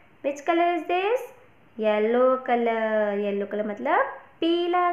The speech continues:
color। This one is yellow color? Yes,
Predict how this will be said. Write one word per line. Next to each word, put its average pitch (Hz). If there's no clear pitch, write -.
color। 285
This 240
one 311
is 339
yellow 349
color? 403
Yes, -